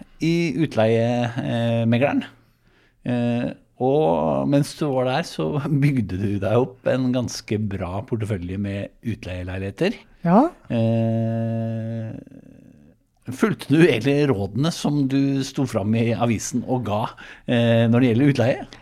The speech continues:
Speaker 2: Det som gjorde at jeg liksom, eh, fikk så stor, eh, hva skal jeg si, mange saker på trykk da,
Speaker 1: Ja.
Speaker 2: var jo at alt jeg sier og alt jeg gjør, er ting som jeg selv har gjort sammen med kona.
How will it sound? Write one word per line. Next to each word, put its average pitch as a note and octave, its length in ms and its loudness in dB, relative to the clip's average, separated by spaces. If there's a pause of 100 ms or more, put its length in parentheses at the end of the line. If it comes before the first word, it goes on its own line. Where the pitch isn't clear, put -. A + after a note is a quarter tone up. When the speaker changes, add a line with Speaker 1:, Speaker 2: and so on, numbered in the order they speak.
(200)
Speaker 2:
Det F3+ 180 8
som B3 160 0
gjorde A3 420 8
at - 120 -4
jeg G3 220 8
liksom, G#3+ 360 10
eh, A3 560 8
fikk - 200 0
så - 200 2
stor, G#3+ 500 4
eh, A3+ 400 8 (280)
hva - 80 -16
skal - 220 -8
jeg - 40 -4
si, - 180 -2 (320)
mange G3+ 240 12
saker G3+ 320 4
på - 120 0
trykk - 320 2
da, - 120 4 (260)
Speaker 1:
Ja. D3 160 4 (180)
Speaker 2:
var F#3+ 140 8
jo G3+ 60 10
at - 200 2 (100)
alt A3+ 340 6
jeg G#3 240 8
sier G3+ 360 6
og - 80 0 (100)
alt G3+ 280 2
jeg G#3+ 200 6
gjør, A#3+ 240 10 (440)
er F#3+ 80 6
ting F3 260 6
som F3+ 180 2
jeg F#3 100 4
selv E3+ 320 0
har G#3 100 4
gjort G3 340 4
sammen F3 320 2
med F#3 120 2
kona. E3+ 200 0